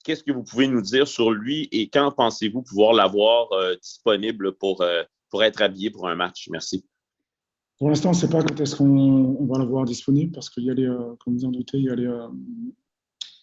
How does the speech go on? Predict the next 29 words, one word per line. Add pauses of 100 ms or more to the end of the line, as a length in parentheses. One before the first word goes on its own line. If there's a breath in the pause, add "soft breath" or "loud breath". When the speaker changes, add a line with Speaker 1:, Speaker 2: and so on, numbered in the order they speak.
(140 loud breath)
Speaker 2:
il
y
a (320)
toutes
les
procédures
au
niveau
du
covid,
euh, (320)
et
toute
la
paperasse
aussi
à
faire. (520 loud breath)
J'espère
qu'il
sera
disponible (300)
dans,
dans,
dans
quelques
semaines,
c'est-à-dire,
euh,